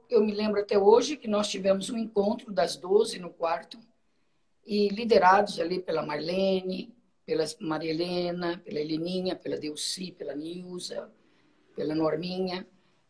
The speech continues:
elas disseram, "Olha, ninguém está valorizando o Brasil.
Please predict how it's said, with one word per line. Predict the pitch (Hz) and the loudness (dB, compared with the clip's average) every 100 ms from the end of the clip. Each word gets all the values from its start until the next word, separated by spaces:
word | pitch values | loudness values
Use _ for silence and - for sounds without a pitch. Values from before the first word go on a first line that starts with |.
| - | -6
elas | 156 170 | -4 -2
disseram, | 175 - - 143 | -4 -6 -4 2
"Olha, | 185 165 202 196 - _ _ - | 2 2 -2 -14 -20 _ _ -8
ninguém | 190 202 240 | 2 6 6
está | - 220 | 4 -2
valorizando | 214 208 208 - 190 | 2 2 2 0 -4
o | 190 | -2
Brasil. | 196 196 190 196 | -2 -4 -8 -14